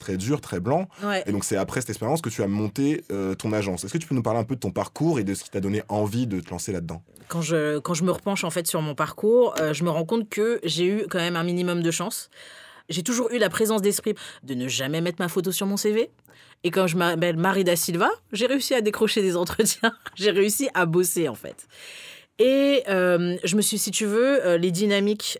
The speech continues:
Speaker 2: euh, sur lesquelles je travaille aujourd'hui, euh, même en les vivant à l'époque, j'arrivais pas forcément à mettre des mots dessus, en fait. Et, euh, je dirais un peu comme Toni Morrison, je vais vous décrire, en fait, le jour où j'ai su que j'étais noire.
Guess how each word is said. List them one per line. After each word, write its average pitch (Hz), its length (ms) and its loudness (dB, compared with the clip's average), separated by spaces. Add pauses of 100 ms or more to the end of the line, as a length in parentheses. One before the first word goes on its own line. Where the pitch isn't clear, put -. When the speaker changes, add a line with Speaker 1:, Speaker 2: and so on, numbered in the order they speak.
Speaker 2:
euh, 151 160 0
sur 170 160 0
lesquelles 160 240 2
je - 60 -4
travaille 160 340 2
aujourd'hui, 160 600 -2 (560)
euh, 151 800 2
même 214 240 2
en 226 60 2
les 202 100 4
vivant 185 280 0
à 175 80 2
l'époque, 185 560 0
j'arrivais 165 400 0
pas 208 140 0
forcément 190 380 -2
à 175 40 0
mettre 170 180 -2
des 165 100 0
mots 165 120 2
dessus, 165 240 -2
en 127 80 -6
fait. - 360 -14 (600)
Et, 262 420 2
euh, 165 420 6
je 143 100 -2
dirais 185 220 0
un 202 60 0
peu 254 100 -2
comme 190 180 2
Toni 190 240 2
Morrison, 185 600 2 (180)
je 139 160 -8
vais 160 80 2
vous 156 140 0
décrire, 170 300 0
en 165 60 -2
fait, 185 200 -4
le 160 80 2
jour 180 180 0
où 180 60 2
j'ai 160 100 -2
su 170 140 -4
que 156 80 -4
j'étais 151 180 -4
noire. 143 340 -4